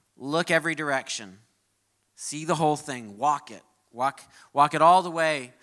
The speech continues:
from top to bottom, left to right, front to back, in and out. Walk the whole thing because it's gonna be yours." But look at what Abram has had to do to get to this point. Abram has had to give up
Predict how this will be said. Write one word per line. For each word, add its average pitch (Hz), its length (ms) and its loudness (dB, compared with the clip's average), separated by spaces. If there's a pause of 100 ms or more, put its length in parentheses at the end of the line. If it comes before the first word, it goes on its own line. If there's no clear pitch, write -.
(160)
from 123 120 -20
top 165 300 -4
to 147 80 -14
bottom, 131 360 -2
left 151 280 -4
to 147 80 -14
right, 120 280 -8
front 151 300 -6
to 131 80 -14
back, 113 340 -8
in 156 140 -8
and 147 100 -10
out. 110 220 -12
Walk 139 300 -4
the 139 80 -10
whole 139 180 -6
thing 123 260 -12
because 110 280 -14
it's 110 160 -14
gonna 110 160 -14
be 107 100 -18
yours." 92 760 -16 (1500)
But 151 140 -6
look 185 200 0
at 202 140 -4
what 170 300 0 (560)
Abram 170 380 -4
has 156 180 -10
had 147 240 -8
to 135 40 -14
do 143 200 -8
to 131 80 -10
get 127 180 -10
to 131 80 -16
this 113 160 -8
point. - 640 -12 (1700)
Abram 190 300 -2
has 185 140 -2
had 175 200 2
to 170 40 -8
give 185 280 2
up 214 440 8